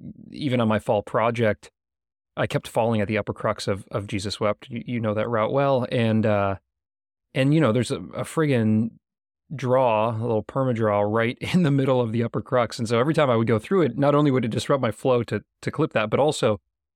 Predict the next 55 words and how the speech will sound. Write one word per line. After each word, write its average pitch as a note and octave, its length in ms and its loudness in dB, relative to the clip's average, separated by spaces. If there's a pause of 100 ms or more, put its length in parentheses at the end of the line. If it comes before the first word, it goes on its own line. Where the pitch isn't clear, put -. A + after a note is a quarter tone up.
(240)
when A#2+ 160 2
I G#2+ 80 4
would G2 180 0
fall, A2+ 600 2 (420)
I B2+ 80 2
would G#2+ 140 0
spike - 640 -4
'cause G#2+ 160 -2
it's - 280 -6
more A#2+ 360 0
vertical A2 400 0
in G2+ 80 0
that G2 120 -2
section, A2+ 360 -2
right? A#2+ 200 0
And, G#2+ 240 -2
and G#2+ 220 -2
so G#2 460 0 (440)
I B2 60 -2
would A2+ 100 2
just, A#2 220 -4
I G#2+ 80 -6
kept - 380 -6
taking A#2+ 640 -2
these G2 440 -4 (420)
spikes, - 520 -2
like, A2+ 160 -4
one B2+ 180 2
after C3 240 0
another, C3 320 2
and A2+ 140 0
until A2+ 260 0
one A#2+ 140 2
day A#2+ 120 4
I A2+ 60 2
was, A2 160 2
like, G#2 220 2 (100)
talking A#2+ 240 -2
to A2 40 0
my G2 100 0
buddy, B2 260 0
and G#2+ 80 -4
it's - 140 -10
way F3+ 340 2
up A2+ 160 0
on G#2+ 100 0
the G#2+ 80 0
route, B2+ 220 0
and A2 80 -2
I A2 40 0
was A2 100 -2
like, A2 120 -2
"You C#3+ 60 2
know F#3 100 2
what? G#3 200 0